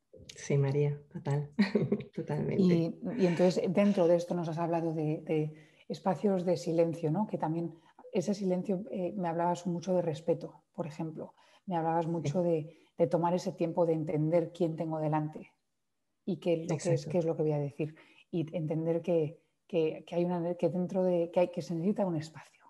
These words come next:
Speaker 2: ¿no? El dar el espacio.
Speaker 1: Sí, María.
Speaker 2: Y, y luego has hablado, y dentro de esto está la sonrisa,
Speaker 1: Sí.
Speaker 2: la flexibilidad y tener los detalles, los pequeños detalles que, ¿no? De, cuando me has hablado de la luz,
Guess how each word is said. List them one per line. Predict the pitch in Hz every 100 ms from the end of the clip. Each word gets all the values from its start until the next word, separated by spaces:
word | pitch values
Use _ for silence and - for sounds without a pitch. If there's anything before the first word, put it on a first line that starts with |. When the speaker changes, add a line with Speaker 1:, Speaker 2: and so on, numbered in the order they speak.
| _
Speaker 2:
¿no? | - 240 269
El | 190
dar | 156 175
el | 170
espacio. | 160 151 - 147 _ _ _ _ _
Speaker 1:
Sí, | - - 143
María. | 139 143 147 143 _ _ _ -
Speaker 2:
Y, | 214 190 185 175 165 160 160 -
y | 190
luego | 175 170 170 175
has | 160
hablado, | 170 170 180
y | 190
dentro | 170 190 185
de | 185
esto | 185 208
está | - 170
la | 160 156
sonrisa, | 151 165 156 190 175 185 185 - _ _ _ _ _
Speaker 1:
Sí. | - 165
Speaker 2:
la | 165
flexibilidad | 147 165 - 165 156 165 185 175 165 - _ _ _ _ _
y | 196
tener | 156 175 202 196
los | 190 165
detalles, | 160 156 143 147
los | 151
pequeños | 151 180 226 240
detalles | 214 160 208 226 240
que, | - 180 156 147
¿no? | 180 254
De, | 220 160
cuando | - 170 165
me |
has | 170
hablado | 180 170
de | 170
la | 151
luz, | 139 139